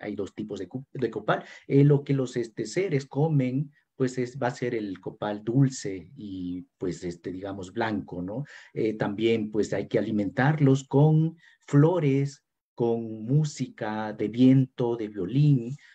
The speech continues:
eh, porque si no, pues, este, ellos, este, se molestan, van a ser malos, ¿no? Eh, cuando los mixtecos, eh, los alimentan y, bueno, estos comen, eh, con música, con aroma,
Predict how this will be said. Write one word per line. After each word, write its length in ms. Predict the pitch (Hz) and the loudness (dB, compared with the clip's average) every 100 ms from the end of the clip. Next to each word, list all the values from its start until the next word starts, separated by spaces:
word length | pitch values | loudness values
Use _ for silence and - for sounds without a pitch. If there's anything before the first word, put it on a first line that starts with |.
| _ | _
eh, 380 | - 113 104 104 | -4 0 0 -2
porque 300 | 107 110 107 | -4 -6 -6
si 200 | 101 - | -12 -10
no, 420 | 98 98 104 113 113 | -12 -8 -8 -8 -8
pues, 240 | 101 - | -10 -10
este, 320 | 90 - 98 | -14 -10 -8
ellos, 300 | 95 104 104 | -6 -8 -10
este, 260 | 104 - - | -12 -12 -14
se 140 | - | -12
molestan, 560 | 98 92 101 107 101 92 | -12 -8 -8 -8 -10 -10
van 180 | 95 101 | -10 -10
a 80 | 87 | -10
ser 220 | 107 92 | -10 -8
malos, 500 | 98 90 87 87 - | -8 -8 -10 -12 -14
¿no? 240 | 92 131 - - - | -10 -10 -12 -18 -12
Eh, 580 | - 123 113 107 107 107 - 156 131 - | -2 0 4 2 0 -4 -8 -6 -6 0
cuando 440 | 123 120 117 117 | 0 2 4 4
los 260 | 113 113 117 | 4 0 -2
mixtecos, 1040 | 104 - - 123 135 135 123 117 117 - | -8 -8 0 2 0 -2 -4 -4 -4 -4
eh, 360 | 107 104 101 101 | -2 -2 -2 -4
los 260 | 98 107 | -6 -6
alimentan 880 | 107 107 113 156 175 151 135 135 143 _ _ | -6 -4 2 2 2 -2 0 2 0 _ _
y, 320 | - 131 120 117 | -6 -6 -4 -6
bueno, 240 | 113 113 | -4 -4
estos 300 | 113 - - | -4 -8 -6
comen, 640 | - 143 156 127 123 143 143 | 2 4 4 2 0 -2 -4
eh, 300 | 107 101 95 | -8 -10 -10
con 260 | 110 104 | -12 -6
música, 720 | 107 156 147 - 117 - 110 107 | 0 0 0 -6 -8 -8 -10 -10
con 300 | 110 104 98 | -12 -10 -10
aroma, 680 | 92 117 143 131 110 107 | -4 0 2 2 -4 -14